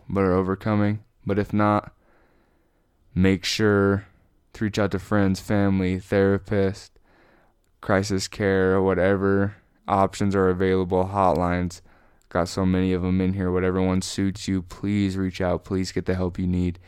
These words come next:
and that you deserve. And, um, my D Ms are always open, as always. Feel free to send me a message if you feel like you can't talk to anyone. Um, but as always, this is my reminder.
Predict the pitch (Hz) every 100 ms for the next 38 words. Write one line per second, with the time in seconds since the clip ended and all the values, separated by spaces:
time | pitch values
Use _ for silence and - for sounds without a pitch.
0 | - - - 101 98 92 95 92 90 95
1 | 92 90 - _ _ - _ _ 95 95
2 | 92 90 87 85 85 101 - _ _ _
3 | _ _ 101 98 101 98 92 92 92 95
4 | 92 - 90 90 92 92 92 87 87 -
5 | _ _ 90 92 92 90 - 92 95 95
6 | 95 92 92 90 90 90 92 90 90 92
7 | - 80 87 90 87 90 90 90 90 -
8 | - - - - _ - 101 98 95 95
9 | - _ _ _ _ _ - 104 104 107
10 | 110 110 110 110 107 - _ _ _ _
11 | _ _ _ _ _ _ _ 127 120 117
12 | 117 110 110 117 117 117 117